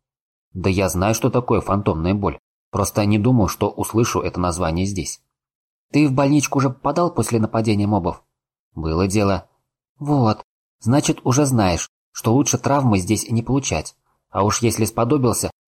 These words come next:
то старайся не думать о ране и не смотреть на нее. Мозг — штука тонкая. Только представь, сколько работы появилось у яйцеголовых из всяких нии".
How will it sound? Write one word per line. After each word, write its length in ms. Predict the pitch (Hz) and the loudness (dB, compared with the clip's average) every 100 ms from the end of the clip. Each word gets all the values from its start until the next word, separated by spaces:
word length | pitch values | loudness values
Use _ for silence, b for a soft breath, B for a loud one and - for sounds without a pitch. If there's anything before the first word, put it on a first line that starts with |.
| - | -4
то 100 | 139 | -4
старайся 420 | - 175 139 131 | 0 2 2 2
не 140 | 131 | 2
думать 320 | 147 110 92 - | 2 2 0 0
о 80 | |
ране 300 | 110 95 78 - _ _ | 0 -2 -4 -12 _ _
и 140 | 123 | 2
не 120 | 143 143 | 4 4
смотреть 400 | 131 117 92 92 | 2 0 -2 -2
на 40 | |
нее. 320 | 87 85 82 - _ _ _ | -2 -2 -4 -6 _ _ _
Мозг — 460 | 101 117 - - - | 0 0 0 -6 -10
штука 340 | - 113 120 | -4 -2 -2
тонкая. 460 | 110 139 123 87 78 _ _ _ _ - | 0 0 0 -2 -6 _ _ _ _ -2
Только 260 | 147 139 | -2 0
представь, 480 | 151 160 - - 82 - _ _ | 0 0 -2 -2 -4 -6 _ _
сколько 340 | - - 156 147 | -6 -2 0 0
работы 400 | 147 139 127 107 | 0 0 0 -2
появилось 580 | - 117 117 113 104 - | 0 2 4 4 2 0
у 60 | |
яйцеголовых 720 | 113 117 113 117 120 143 117 - _ _ | 0 2 2 0 2 2 0 -2 _ _
из 140 | 131 | -2
всяких 400 | - 120 110 117 | 0 -2 -2 -4
нии". 400 | 143 120 82 - | 0 0 -2 -8